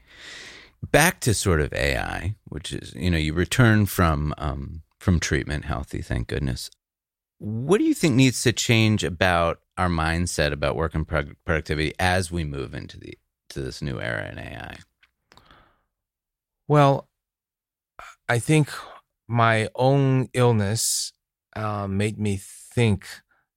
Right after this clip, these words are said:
Speaker 2: that during the Industrial Revolution, we became programmed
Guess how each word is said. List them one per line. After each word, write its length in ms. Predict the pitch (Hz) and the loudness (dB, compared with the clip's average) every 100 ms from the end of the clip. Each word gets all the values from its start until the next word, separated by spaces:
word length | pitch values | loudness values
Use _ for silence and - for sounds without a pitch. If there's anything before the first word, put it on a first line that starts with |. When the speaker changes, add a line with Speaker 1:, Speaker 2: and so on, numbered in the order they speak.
| _ _ | _ _
Speaker 2:
that 560 | 107 98 95 - - - _ _ _ | 0 0 0 -4 -6 -8 _ _ _
during 380 | - 117 123 117 | 2 4 4 4
the 280 | 107 104 104 | 2 0 -2
Industrial 560 | 107 98 104 - 113 104 | -2 0 0 0 0 2
Revolution, 880 | 104 95 92 95 - 82 78 113 120 - _ _ _ _ | 0 -2 -4 -4 -4 -6 -8 -8 -10 -12 _ _ _ _
we 540 | 110 107 107 104 107 107 _ _ _ - | -2 0 2 0 -2 -6 _ _ _ -6
became 420 | 101 - 107 95 | -6 -2 0 0
programmed 840 | - 131 135 110 76 - 98 101 | 2 4 4 2 -6 -8 -10 -10